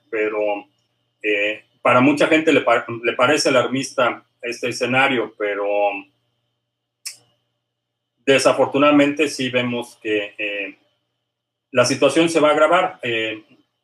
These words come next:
ya, por ejemplo, hace, me parece que fueron dos semanas que, eh, Deutsche Bank anunció el despido de veinte mil personas, veinte mil empleados de Deutsche Bank se quedaron sin trabajo.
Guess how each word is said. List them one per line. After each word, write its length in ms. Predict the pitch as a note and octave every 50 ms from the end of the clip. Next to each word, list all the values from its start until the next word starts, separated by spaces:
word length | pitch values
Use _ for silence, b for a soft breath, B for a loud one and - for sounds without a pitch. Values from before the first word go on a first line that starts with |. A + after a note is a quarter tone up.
| _ _ _ _
ya, 760 | C3 B2 A#2 B2 C3 C3 C3+ C#3 C3+ C3 B2+ A#2 A2 G#2+ - -
por 160 | A2 G#2 G#2
ejemplo, 380 | - B2 B2 B2+ B2 - B2 A#2+
hace, 720 | A#2 - - - A#2+ A#2 A2 G#2+ G#2+ G#2 G#2+ G#2+ - - _ _ _ _ _ _ _ _ _ _
me 280 | A#2 - A#2+ A#2+ A#2
parece 260 | - A#2+ B2+ C3 -
que 80 | - -
fueron 240 | - C3 B2+ B2+ A#2+
dos 180 | C3 B2+ B2+
semanas 640 | - B2 B2 B2+ C3+ C#3 C#3 C3+ B2+ A#2+ - - -
que, 200 | - A2 G#2+ G#2 G2+ G2+ - _ _ _ _ - A#2+
eh, 220 | A2 G#2+ G#2+ G#2+ A#2+
Deutsche 240 | B2+ C3 B2+ - C3+
Bank 260 | B2+ C3 C#3+ C#3+ C#3
anunció 300 | A#2 A2+ A2 A2 - B2+
el 80 | A#2+
despido 320 | B2 A#2 - - B2+ B2 B2
de 60 | A2
veinte 240 | G#2+ G#2+ - A2 G#2+
mil 180 | A#2 A#2+ A#2+
personas, 720 | - A2+ G#2+ - D3 D#3 D#3+ E3 D#3+ E3 D#3+ - - _ _
veinte 280 | - G#2+ G#2 G2+ - A2
mil 320 | A2+ A#2+ A#2+ A#2 A2+ - _ _ _ _ _ _ _ _ _ _ _ _ _ _ _ _ _
empleados 540 | A#2+ A#2+ G#2+ A2+ B2 C3+ C#3+ D3+ D3 A#2+
de 80 | A#2 G#2+
Deutsche 340 | A2+ B2 B2+ B2+ - - A#2+
Bank 200 | A#2 A#2+ B2+ A#2+
se 120 | - -
quedaron 260 | - G#2+ A2+ A2+ A2
sin 140 | G#2+ A2 G2+
trabajo. 600 | - G#2 A2 B2+ C#3+ C#3+ - D#3 D#3 D#3+ - -